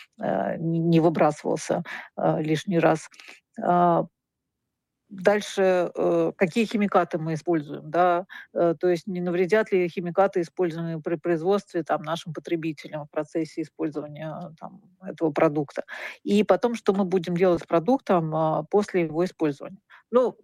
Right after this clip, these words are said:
м, бумага — это, наверно, самое простое, да, мы ее в макулатуру сдали и переработали до семи раз. Кстати, можно переработать, больше нельзя. Нужно все равно новое, <laughs> новое волокно добавлять. Вот. А,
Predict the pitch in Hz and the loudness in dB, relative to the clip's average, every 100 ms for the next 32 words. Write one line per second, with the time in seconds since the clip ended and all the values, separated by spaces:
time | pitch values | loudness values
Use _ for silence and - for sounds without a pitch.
0 | - 170 _ 202 208 208 190 214 190 190 | -20 -20 _ -16 -16 0 4 4 4 0
1 | 175 175 165 185 170 170 190 190 370 311 | -2 -4 0 0 2 2 0 2 2 2
2 | 180 175 151 156 151 160 151 180 170 170 | 2 -2 -2 -6 -6 -6 -2 2 2 -2
3 | 151 147 254 254 180 156 165 165 156 147 | -6 0 2 2 0 -2 -2 -4 -4 -4
4 | 170 170 165 233 - 170 160 - - - | 0 0 2 -2 -4 -8 -10 -12 -20 -10
5 | 160 156 190 185 151 - 160 156 208 170 | -8 -6 0 2 2 0 -6 -8 -10 -10
6 | 170 175 160 190 214 165 165 160 - 170 | -8 -4 -2 0 -2 -4 -6 -8 -8 -6
7 | 165 165 - _ - - - - 165 156 | -4 -6 -8 _ -20 -20 -20 -6 -4 -4
8 | 160 185 170 165 160 151 147 - - - | 0 2 2 0 -2 0 0 0 -2 -2
9 | 175 - 262 220 240 208 180 196 180 - | 0 2 2 4 2 2 2 4 2 2
10 | 175 151 160 160 151 - - - - - | -4 -6 -4 -2 -2 -6 -8 -16 -16 -18
11 | - _ _ _ _ _ _ - - 180 | -20 _ _ _ _ _ _ -10 -2 2
12 | 180 170 - - 190 | 2 2 2 4 2